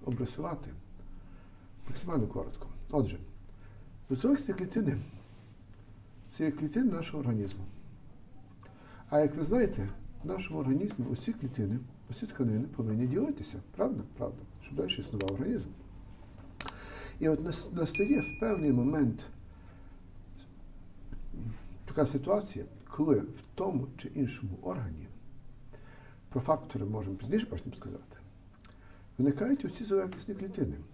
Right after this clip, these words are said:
які ті ж самі клітини, тих же самих тканин, але вони розмножуються безконтрольно не тоді, коли потрібно розмножуватися,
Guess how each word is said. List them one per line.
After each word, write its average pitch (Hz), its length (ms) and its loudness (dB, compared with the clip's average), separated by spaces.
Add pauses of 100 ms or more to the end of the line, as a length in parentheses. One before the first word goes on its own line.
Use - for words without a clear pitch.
(520)
які 180 400 6 (680)
ті 262 140 10
ж 254 80 6
самі 233 240 6
клітини, 208 460 4 (340)
тих 214 140 8
же 214 120 4
самих 208 380 2
тканин, 113 420 4 (500)
але 90 300 4 (460)
вони 202 320 8 (1160)
розмножуються 143 920 6 (200)
безконтрольно 185 1500 4 (580)
не - 180 8
тоді, 127 460 6 (120)
коли 151 220 8
потрібно 135 540 6 (1120)
розмножуватися, 123 720 6